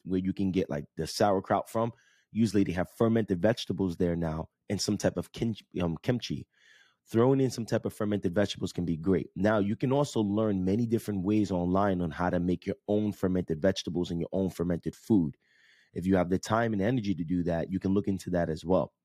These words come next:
And then number three, this one's very interesting, but I would advise you to look up, look this up as much as you can, is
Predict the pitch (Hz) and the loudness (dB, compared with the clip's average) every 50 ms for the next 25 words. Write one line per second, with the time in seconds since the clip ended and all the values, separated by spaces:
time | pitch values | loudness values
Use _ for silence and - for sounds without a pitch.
0 | _ _ _ _ _ _ - 107 135 156 175 170 151 135 - - 131 139 127 104 | _ _ _ _ _ _ -2 0 0 2 2 2 0 0 0 0 0 2 4 4
1 | 90 85 - _ _ _ _ _ _ _ _ _ - 123 120 - 139 127 104 90 | 2 2 -2 _ _ _ _ _ _ _ _ _ 0 0 0 2 2 0 0 2
2 | 92 113 113 110 104 113 117 - - 98 - - 95 90 90 80 87 85 80 - | 2 2 4 4 2 0 -2 -4 -6 -10 -8 -4 -4 -4 -2 0 -2 -2 -2 -2
3 | - 87 92 90 95 90 90 82 95 95 101 92 - 95 92 90 87 92 92 - | -4 -2 0 0 2 0 2 2 2 2 2 0 -2 -4 -4 -2 0 0 -2 0
4 | - 92 92 - - _ _ _ - - 90 98 - - 98 87 - 107 - - | 0 0 0 0 -2 _ _ _ -8 -6 -4 -4 -2 -2 -2 0 2 2 0 0
5 | - - - 85 92 90 85 - 82 78 80 - - 113 107 98 82 73 - _ | -2 -8 -8 -6 -4 -4 -4 -4 -6 -8 -8 -4 0 0 0 0 0 -4 -10 _
6 | _ _ _ _ _ _ _ _ _ _ - - _ _ - - 202 196 95 - | _ _ _ _ _ _ _ _ _ _ -20 -20 _ _ 2 4 4 4 4 2
7 | - | -2